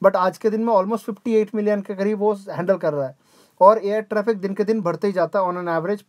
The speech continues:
per year। तो अगले दो साल के अंदर ये बढ़ के आ जाएगा almost सिक्सटी फ़ोर मिलियन, सिक्सटी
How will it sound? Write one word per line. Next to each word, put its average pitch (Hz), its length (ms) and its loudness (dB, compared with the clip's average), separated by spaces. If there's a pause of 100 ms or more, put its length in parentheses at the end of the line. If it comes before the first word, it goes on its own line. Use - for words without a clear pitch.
per 208 180 2 (380)
year। 180 300 2 (480)
तो 247 120 4
अगले 208 320 0
दो 202 260 2
साल 208 240 -2
के 196 160 -4
अंदर 190 300 -2
ये 208 200 2
बढ़ 185 280 -4
के 180 120 -4
आ 180 100 2
जाएगा 175 320 -2
almost 202 300 -2
सिक्सटी - 380 -10
फ़ोर 202 260 0
मिलियन, 190 300 -4
सिक्सटी 208 500 -8